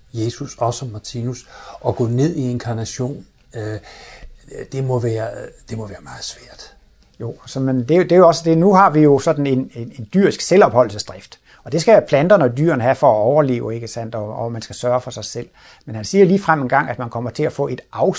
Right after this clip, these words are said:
Speaker 2: afståelsesbegær. Man får et begær efter tjener, man får et begær efter at hjælpe, ikke sandt? Og som sagt, så sagde Martinus, "Jeg har ingen interesser,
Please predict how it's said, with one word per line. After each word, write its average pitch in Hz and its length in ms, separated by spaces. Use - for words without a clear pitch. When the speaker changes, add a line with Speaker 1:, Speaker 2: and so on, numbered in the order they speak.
Speaker 2:
afståelsesbegær. 110 800
Man 117 120
får 170 200
et 123 60
begær 160 240
efter 147 220
tjener, 135 520
man 123 140
får 139 180
et 113 60
begær 127 320
efter 127 260
at 113 100
hjælpe, 123 420
ikke 110 140
sandt? 113 320
Og 95 100
som 123 140
sagt, - 520
så - 140
sagde 147 180
Martinus, 127 440
"Jeg 113 80
har 143 180
ingen 190 240
interesser, 151 580